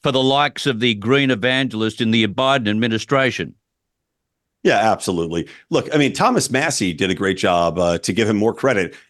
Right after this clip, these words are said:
Speaker 2: exposing how ridiculous the entire agenda of trying to go full electric was. There's no way the grid can handle it. There's no way that people's expenses for electricity can handle it.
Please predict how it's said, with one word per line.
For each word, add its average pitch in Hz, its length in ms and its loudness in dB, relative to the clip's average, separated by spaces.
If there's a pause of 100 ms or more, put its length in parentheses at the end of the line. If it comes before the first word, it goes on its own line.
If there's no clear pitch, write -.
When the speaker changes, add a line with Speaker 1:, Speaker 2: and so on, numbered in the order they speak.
(120)
Speaker 2:
exposing 151 720 2
how 117 220 0
ridiculous 104 600 -2
the 101 140 -2
entire 98 360 0
agenda 104 400 2
of 90 120 -4
trying 110 320 0
to 101 40 -2
go 95 200 2
full 95 240 0
electric 92 420 -2
was. - 260 -8
There's 113 240 0
no 139 140 2
way 131 180 4
the 98 120 -2
grid - 260 0
can 156 140 0
handle 131 320 2
it. 113 80 -4
There's 95 180 -4
no 110 160 2
way 104 160 4
that 92 160 -2
people's 98 300 -4
expenses 131 640 -2
for 101 160 0
electricity 156 640 0
can 143 160 0
handle 127 380 2
it. 110 80 -2